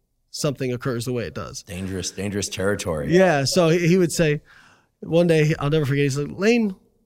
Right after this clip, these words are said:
Speaker 1: why do you think the body evolved to just sense leucine for muscle protein synthesis?" And of course, I'm like,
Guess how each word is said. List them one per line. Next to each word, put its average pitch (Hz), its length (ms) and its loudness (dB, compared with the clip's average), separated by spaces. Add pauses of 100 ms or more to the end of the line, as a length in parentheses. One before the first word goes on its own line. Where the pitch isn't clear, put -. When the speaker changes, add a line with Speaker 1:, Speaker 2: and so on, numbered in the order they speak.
Speaker 1:
why 285 180 2
do 277 40 6
you 220 60 4
think 175 180 0
the 147 60 -2
body 127 300 2
evolved 123 400 0
to 143 80 0
just 135 220 0
sense 120 280 -2
leucine 131 540 -2
for 139 140 0
muscle 131 280 2
protein 123 300 0
synthesis?" - 640 -4 (640)
And 135 140 2
of 123 100 0
course, 143 360 4
I'm 131 100 2
like, 104 400 -2